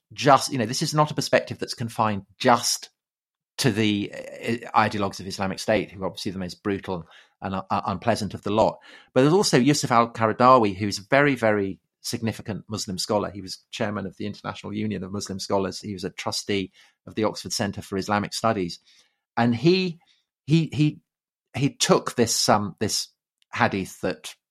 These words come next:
Islam will conquer Constantinople and then Rome. And he sa-, he says that Islam will come to Rome as a conqueror and a victor. Uh, a-, and this is, this is, you know, he's, he's, he's taking this very, very seriously.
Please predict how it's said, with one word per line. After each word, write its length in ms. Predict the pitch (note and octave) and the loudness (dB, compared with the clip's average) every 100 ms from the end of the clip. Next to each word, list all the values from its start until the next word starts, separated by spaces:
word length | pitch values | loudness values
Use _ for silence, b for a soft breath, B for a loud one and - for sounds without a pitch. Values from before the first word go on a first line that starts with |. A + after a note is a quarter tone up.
| _ B2 | _ -4
Islam 340 | A2+ G#2 F#2+ | 2 2 2
will 60 | F#2 | -2
conquer 300 | - G2+ - | -4 -6 -6
Constantinople 720 | G2+ F2+ F2+ G#2 F#2+ F#2 F#2+ | -6 -4 -6 -4 -6 -4 -6
and 120 | G2 | -2
then 180 | G2 G2 | -2 0
Rome. 440 | G#2 G2 D#2 D#2 _ _ | 2 2 -2 -8 _ _
And 140 | C3 B2+ | 2 4
he 100 | C#3+ | 4
sa-, 160 | - - | 4 4
he 140 | D3+ | 4
says 300 | - C3+ - | 6 4 4
that 180 | B2+ C3 | 2 2
Islam 540 | B2+ B2+ A#2+ A#2 A2+ - _ - | 2 6 6 4 0 -12 _ -16
will 400 | C3 A#2 C3+ C3 | 0 6 10 8
come 480 | - C3 A#2+ A2+ A2 _ | 8 6 6 2 -4 _
to 120 | - B2 | -2 4
Rome 500 | A#2 A2 G#2+ G#2+ G#2 - | 6 6 4 -4 -10 -2
as 180 | A#2+ A#2 | 0 0
a 40 | A#2 | -2
conqueror 640 | - A#2 - G2+ F#2+ F#2+ _ _ _ _ | -2 -2 -2 -2 -2 -6 _ _ _ _
and 160 | A2+ G#2+ | -2 0
a 20 | |
victor. 460 | G#2+ C#3+ - F2+ D2+ _ _ - | 2 0 -2 -8 -10 _ _ -4
Uh, 400 | G#2+ G2+ - A2 - | 0 0 2 -2 0
a-, 40 | |
and 300 | A2+ A2 G#2 - _ _ | 0 0 -4 -12 _ _
this 260 | A#2 D#3+ - | 4 4 4
is, 160 | C#3+ | 0
this 220 | - C#3+ D3 | 2 0 2
is, 240 | A#2+ - _ | -2 -6 _
you 100 | - | -6
know, 60 | A#2+ | -2
he's, 160 | C3 - | -2 -2
he's, 280 | C3+ C#3 - | -2 -2 -2
he's 200 | B2+ B2+ | -6 -4
taking 360 | - C#3+ C#3+ B2 | 0 -2 -2 -6
this 140 | A#2+ | 0
very, 260 | - D#3+ D#3 | 4 6 6
very 260 | B2+ A#2+ | 4 4
seriously. 720 | A#2+ A#2+ A2 - F2+ D#2+ - | 2 2 2 -2 -10 -12 -14